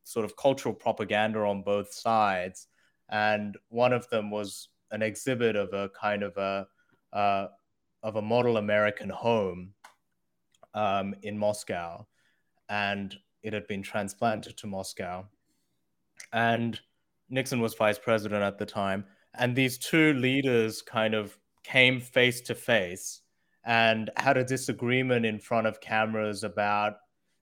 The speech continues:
it sort of began as kind of quibbling about the exhibit, but it got into deeper questions about which model, which political model was superior. And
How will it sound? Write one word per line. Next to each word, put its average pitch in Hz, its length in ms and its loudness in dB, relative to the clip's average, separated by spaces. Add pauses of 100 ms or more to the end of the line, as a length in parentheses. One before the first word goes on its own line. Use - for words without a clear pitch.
it 196 100 -12
sort 302 160 0
of - 120 -4
began 127 540 6
as 120 160 0
kind 117 220 0
of 110 120 -2
quibbling 131 460 0
about 113 380 2
the 117 80 -2
exhibit, 107 560 -4
but 110 100 -2
it 104 120 -6 (200)
got 117 200 0
into 110 200 -8
deeper 110 320 -6
questions 107 560 -6
about 101 440 -2 (600)
which 120 320 -6
model, 110 460 0
which 104 220 -8
political 113 480 -4
model 104 400 -2
was 98 200 -8
superior. 101 680 -4 (1000)
And 123 400 4